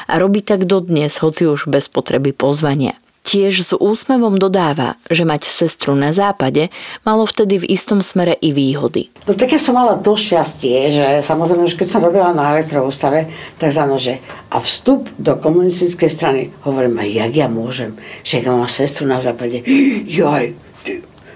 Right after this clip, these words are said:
Speaker 2: tak nemôžeš.“
Speaker 1: S manželom sa spoznala v bratislavskom P K O v decembri tisíc deväťsto osemdesiat jeden. Keď sa neskôr náhodou stretli v bufete, zistila, že tiež pracuje na Slovenskej akadémii vied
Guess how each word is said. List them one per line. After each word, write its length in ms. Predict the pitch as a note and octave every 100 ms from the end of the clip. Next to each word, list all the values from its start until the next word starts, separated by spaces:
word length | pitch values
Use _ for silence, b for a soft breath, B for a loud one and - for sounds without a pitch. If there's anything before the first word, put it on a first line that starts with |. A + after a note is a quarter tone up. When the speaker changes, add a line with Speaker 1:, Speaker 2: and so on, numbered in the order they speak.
| B
Speaker 2:
tak 160 | F3+ F3
nemôžeš.“ 640 | D3+ F3 F3 - - -
Speaker 1:
S 80 | -
manželom 400 | G#3 A#3 B3+ C#4
sa 160 | A#3+ F#3
spoznala 560 | D#3+ F3 F#3 G3+ G3
v 80 | D#3+
bratislavskom 800 | D#3 C#3+ F#3 - E3 D3+ - D3
P 160 | C#3 D3
K 240 | - G3
O 80 | F3+
v 160 | D#3 D#3+
decembri 400 | - F3+ F3 D#3+
tisíc 400 | D#3 - D#3 C#3+
deväťsto 400 | C#3+ - - C3
osemdesiat 560 | - C#3 C3+ - B2+
jeden. 480 | B2+ C#3 C#3 C3 - _ - B B B
Keď 100 | G3+
sa 140 | F#3+ G3
neskôr 400 | G#3 - G#3 F#3+
náhodou 400 | F3+ G3 G#3 F#3
stretli 400 | - F#3 F#3 F3
v 80 |
bufete, 480 | D3 E3+ - A#3 A#3
zistila, 560 | G3+ G3 - - G3+ G3
že 160 | G3
tiež 240 | G3+ B3 -
pracuje 400 | - D3+ - D3
na 160 | C#3+
Slovenskej 640 | C#3+ - E3 E3+ - E3+ D#3
akadémii 560 | - F3+ F#3+ F#3 F3
vied 320 | D#3 E3 G3+